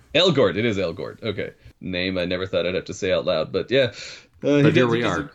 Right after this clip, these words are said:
Speaker 1: he does a good job. Lily James does a good job. Jamie Foxx is, his character doesn't have a whole lot to work with, but Jamie Foxx is really good with what he had. Like, he,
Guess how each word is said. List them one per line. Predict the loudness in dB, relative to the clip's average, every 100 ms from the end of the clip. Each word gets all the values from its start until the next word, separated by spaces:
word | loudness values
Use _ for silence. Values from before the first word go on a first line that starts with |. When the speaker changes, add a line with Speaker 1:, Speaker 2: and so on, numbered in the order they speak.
| _
Speaker 1:
he | -2 0
does | 0
a | 0
good | 0
job. | 4 4 4
Lily | 0
James | -2 -2 -2 -6
does | -10
a |
good | -8 -2
job. | 2 2
Jamie | 2 0
Foxx | 2 4 4 2 -4 -10
is, | -6 -6 -6
his | -8 -6
character | 2 2 2 -4
doesn't | -2 -2 -2
have | -2 -2
a | -2
whole | 0 2 2 0 -2 -4 0
lot | 2 2 0
to | -6
work | -2 -4 -2
with, | -2 -4 -2
but | -2 -2 -6 -4
Jamie | 0 2
Foxx | 4 2 2
is | -4
really | -4 2 4 4
good | 2 0 -2
with | -2
what | -2 -2
he | -2
had. | -4 -4 -6 -4
Like, | -2
he, | 2 2 2